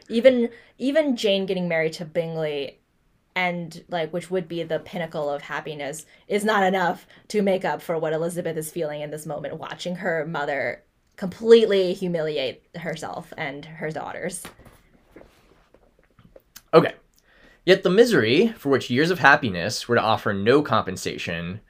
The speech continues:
Speaker 2: received soon afterwards material relief from observing how much the beauty of her sister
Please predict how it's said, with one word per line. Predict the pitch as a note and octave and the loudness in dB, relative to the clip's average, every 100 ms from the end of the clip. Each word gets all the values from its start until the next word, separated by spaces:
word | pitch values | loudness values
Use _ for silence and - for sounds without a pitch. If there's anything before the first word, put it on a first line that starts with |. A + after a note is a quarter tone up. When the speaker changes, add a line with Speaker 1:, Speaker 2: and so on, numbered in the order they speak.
| _ - - | _ -20 -12
Speaker 2:
received | - B2 - A3 A3 G#3+ | -4 -2 0 0 2 0
soon | - A3+ A3+ | 2 6 10
afterwards | F#3+ D#3+ E3+ D3 C#3 C3+ C3 B2 - | 10 8 6 6 6 6 4 0 -8
material | G2 G#2 - G#2+ G2+ G#2 G#2+ | -6 -4 -2 0 2 2 0
relief | G#2+ F#2 D2+ D#2+ F2 - - - _ _ _ _ | -2 -4 -4 -6 -6 -12 -20 -20 _ _ _ _
from | - F3 | 2 6
observing | F#3+ F#3+ A3 A#3 C3 F#2+ G2 A2 | 6 6 8 8 4 0 -4 0
how | - D3+ | 2 4
much | E3 - | 2 0
the | |
beauty | A#2 A2 C#3 D#3+ E3 | -2 2 2 4 4
of | D#3 | 4
her | E3+ | 0
sister | - F#2+ - F2 E2 | -2 -6 -4 -4 -4